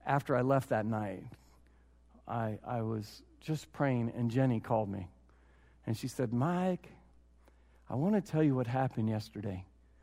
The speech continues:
This woman, Deanne Clapp, saw a vision of you." I,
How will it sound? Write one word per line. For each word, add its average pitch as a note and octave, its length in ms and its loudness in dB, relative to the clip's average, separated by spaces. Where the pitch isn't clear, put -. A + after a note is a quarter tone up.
This C3+ 240 -2
woman, G3 520 4
Deanne C3+ 500 2
Clapp, G2 520 -6
saw A#3 360 2
a G#3+ 40 4
vision C#3+ 360 4
of F#2 80 -2
you." F2+ 120 -2
I, C#3+ 220 0